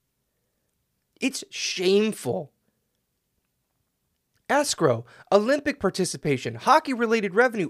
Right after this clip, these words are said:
all really trivial things, but they can't get the foundational parts of this down pat. If you're being abused by your employer, your union needs to step in,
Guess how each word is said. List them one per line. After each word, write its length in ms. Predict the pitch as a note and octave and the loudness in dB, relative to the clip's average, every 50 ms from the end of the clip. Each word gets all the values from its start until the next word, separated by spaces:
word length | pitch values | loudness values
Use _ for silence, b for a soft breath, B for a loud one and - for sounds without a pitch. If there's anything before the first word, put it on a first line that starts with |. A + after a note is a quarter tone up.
| - - | -4 -2
all 380 | G#3 A#3 C4+ D#4+ F4 E4 B B B B B B | 2 6 6 6 6 4 B B B B B B
really 340 | D#3 E3+ A#3+ D4+ D#4 D4 G#3 | -4 -2 0 0 0 -2 -4
trivial 720 | - - - - - G#3+ B3 C#4 C#4 C#4 C4 A#3+ G3 F#3 | -6 -8 -8 -8 -4 0 0 0 2 2 4 4 2 2
things, 520 | - - A#3 C#4 D4 A3+ D3 B2+ B2+ - B B B B | 0 -2 -2 0 0 -2 -6 -8 -10 -14 B B B B
but 160 | B G3 G3+ G3+ | B 0 2 2
they 120 | B3 A#3 | 2 -2
can't 400 | A#3 - - B3+ D#4 - - - | -2 -4 -8 -6 -6 -6 -6 -8
get 180 | - D4 - - | -12 -10 -6 -6
the 60 | G#3 | -8
foundational 1000 | - - A3+ A3+ A3+ G3+ D#3 - F#3+ G#3+ B3+ A#3 - - A#3 A3+ G#3 G3 G3 b b b b b - | -6 -4 -4 -2 -2 -2 0 2 2 2 2 2 -4 -4 -2 -2 -2 -2 -4 b b b b b -14
parts 380 | - - A3 C4 D#4 - - | -8 -4 -4 -4 -4 0 0
of 140 | G3+ E3 D3+ | -2 0 2
this 260 | D3+ D#3 E3 - - b b b b - D3 | 0 0 0 -2 -8 b b b b -12 -4
down 300 | - G#3+ G#3+ B3 C4 A#3+ | 0 0 0 0 -2 -4
pat. 460 | - - - E4 F#4 F4 - - _ _ _ _ _ _ _ _ _ _ _ _ _ _ _ _ _ _ _ _ _ _ _ _ _ _ _ _ _ _ _ _ _ _ _ | -4 -4 -2 0 0 0 -2 -4 _ _ _ _ _ _ _ _ _ _ _ _ _ _ _ _ _ _ _ _ _ _ _ _ _ _ _ _ _ _ _ _ _ _ _
If 200 | - A3 G#3 - | -2 -2 -2 0
you're 260 | F#3 F#3+ A#3 C4 C#4+ C#4+ | -4 -2 -2 -2 -2 -4
being 380 | - - B3 C#4 D4+ D#4+ D4+ | -4 -4 -2 -2 0 0 0
abused 680 | D4 G3 D3 - D#3+ D#3+ F3+ A#3+ C#4+ D#4 D#4 - - E3 | 0 -2 -2 -2 -8 -8 -6 -4 -4 -4 -4 -6 -6 0
by 160 | - G#3 A3+ | 2 2 2
your 220 | A#3+ A#3 A3+ G#3+ | 2 0 0 -2
employer, 640 | G#3 F#3 - - - - A#3+ C#4 E4 D4+ B3+ G3+ F#3 | -2 -4 -4 -10 -6 -4 -2 0 0 0 0 0 -2
your 240 | D#3+ D#3 F3+ G3+ G3 | 0 0 0 2 2
union 680 | E3+ D3 D3 E3+ B3 D4+ D#4 D#4+ D#4+ C4 G3 E3+ F3 | 0 -4 -4 -4 -2 -2 -2 -2 -2 -2 -2 -2 0
needs 300 | F#3+ A3 B3+ - - - | 0 -2 -2 -4 -8 -8
to 80 | B3+ | -8
step 360 | A3+ - - A#3 A3 A3 - B3 | -6 -4 -4 -2 -4 -4 -4 -4
in, 200 | C#4+ D4+ B3+ | -4 -4 -4